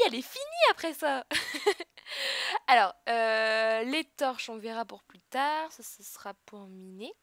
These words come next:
Alors, les Pokéballs, on va les mettre là. On va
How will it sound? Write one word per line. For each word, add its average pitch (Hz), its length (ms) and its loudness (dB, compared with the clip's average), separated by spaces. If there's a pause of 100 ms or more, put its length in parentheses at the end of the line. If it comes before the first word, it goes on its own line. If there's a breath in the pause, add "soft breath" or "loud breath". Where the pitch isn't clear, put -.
(1600 loud breath)
Alors, 214 180 4
les 285 120 -2
Pokéballs, 208 760 -8
on 190 60 -12
va 196 100 -8
les 190 80 -10
mettre - 320 -16 (580)
là. 196 320 -4 (1500 loud breath)
On 262 120 -8
va 233 280 -4